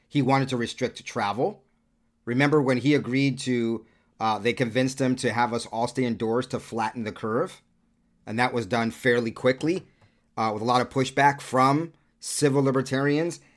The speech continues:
and from people on the right and left. Remember all that? Remember how they all thought President Trump was overreacting? Well, now Doctor Birx is saying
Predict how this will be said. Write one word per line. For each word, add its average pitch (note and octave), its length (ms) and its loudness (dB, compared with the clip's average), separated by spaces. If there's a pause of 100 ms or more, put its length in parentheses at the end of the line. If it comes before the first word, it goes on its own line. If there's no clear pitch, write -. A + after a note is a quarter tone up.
(220)
and C#3+ 500 2
from C#3+ 360 2
people C#3 220 0
on C#3+ 140 2
the C#3 60 2
right C#3 180 4
and D3 100 0
left. C#3+ 380 -2 (1200)
Remember E3 320 4
all E3 160 2
that? F#3 340 2 (920)
Remember F#3+ 440 4
how E3+ 160 6
they C#3+ 300 2
all F#3 200 6
thought E3 300 4
President D#3 260 2
Trump C#3+ 220 2
was B2+ 160 -2
overreacting? B2 800 -2 (800)
Well, A2 140 -4
now C3 220 4
Doctor C3+ 360 2
Birx C3+ 320 0
is A#2+ 100 -4
saying B2 380 -2